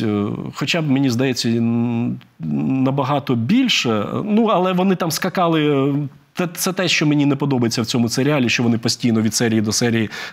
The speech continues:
скачуть у часі. Не так важливо, але, е, от в таких справах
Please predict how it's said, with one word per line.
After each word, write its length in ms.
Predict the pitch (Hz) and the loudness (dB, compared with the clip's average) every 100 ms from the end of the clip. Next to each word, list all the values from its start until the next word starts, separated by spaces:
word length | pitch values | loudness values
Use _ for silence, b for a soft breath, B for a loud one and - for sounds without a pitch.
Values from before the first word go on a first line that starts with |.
| - | -4
скачуть 520 | - 151 127 117 - | -2 -2 -2 -4 -2
у 120 | 160 | -2
часі. 460 | 127 254 240 - 147 | 0 0 0 0 0
Не 580 | 131 139 135 147 160 190 | 0 0 2 2 2 0
так 240 | 190 - | -2 -2
важливо, 420 | 151 170 269 190 196 | 0 2 2 2 0
але, 200 | 240 165 | 0 -2
е, 120 | 98 B B B B - 143 143 147 143 139 151 | -6 B B B B -4 -2 0 0 0 0 2
от 220 | 208 - | 0 -2
в 40 | |
таких 460 | - 208 247 208 165 | -6 -2 -2 0 -2
справах 680 | 143 - 151 147 208 - | -2 -2 -2 0 0 -2